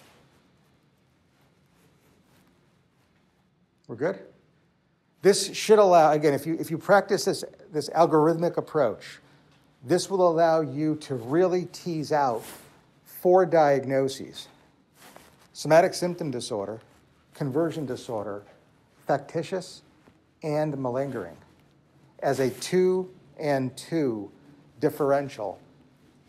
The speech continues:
In one case in which the patient is caught in a lie, factitious and malingering, and another case is when they are not. Somatic symptom disorder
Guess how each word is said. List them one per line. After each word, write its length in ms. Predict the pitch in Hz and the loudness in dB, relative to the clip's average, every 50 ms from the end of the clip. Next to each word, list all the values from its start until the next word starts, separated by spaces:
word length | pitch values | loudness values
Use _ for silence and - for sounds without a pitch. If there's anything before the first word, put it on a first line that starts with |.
| - | -10
In 140 | - 147 143 | -8 -6 2
one 220 | 143 156 170 175 170 | 4 4 4 4 2
case 360 | - 160 156 156 147 147 - | -2 -2 -2 -2 -2 -4 -8
in 120 | 143 135 | -6 -4
which 200 | 139 139 135 - | -4 -4 -6 -8
the 60 | - | -14
patient 360 | - - 147 151 139 - 131 113 | -8 -6 -6 -6 -6 -8 -8 -8
is 80 | - | -10
caught 340 | - - - 185 196 - - | -12 -6 -2 -2 -2 -2 -2
in 60 | 143 | -4
a 80 | 131 120 | -6 -4
lie, 340 | 107 104 95 90 98 113 - - _ _ _ _ _ _ _ _ _ _ _ _ _ | -4 -4 -6 -6 -10 -14 -18 -20 _ _ _ _ _ _ _ _ _ _ _ _ _
factitious 540 | - 139 - - - 147 - - 147 - - | -8 -8 -6 -4 -6 -4 -4 -4 -8 -6 -6
and 80 | 139 | -4
malingering, 480 | 135 135 135 156 160 139 117 101 101 98 98 - - - - _ _ _ _ _ _ _ _ - | -4 -2 -2 -4 -4 -4 -8 -10 -10 -14 -20 -20 -20 -20 -20 _ _ _ _ _ _ _ _ -8
and 180 | 139 139 139 143 | -6 -4 -4 0
another 260 | 139 156 165 175 160 | 0 2 2 2 0
case 320 | 160 - 160 147 127 - | -2 -4 -4 -4 -2 -4
is 100 | 135 110 107 | -6 -4 -4
when 140 | 135 120 | -4 -4
they 140 | 120 123 113 | -4 -6 -6
are 120 | 110 110 110 | -6 -8 -8
not. 300 | 110 107 95 - - - _ _ _ _ _ _ _ _ _ _ _ _ _ _ _ _ _ - | -10 -10 -12 -12 -14 -20 _ _ _ _ _ _ _ _ _ _ _ _ _ _ _ _ _ -14
Somatic 360 | - 151 143 143 135 131 - | -8 -2 -2 -2 -2 -2 -4
symptom 320 | - 170 160 160 170 165 | -6 -8 -6 -6 -6 -4
disorder 540 | 160 165 160 - 175 170 165 160 170 165 | -4 -6 -4 -2 0 0 0 0 0 -4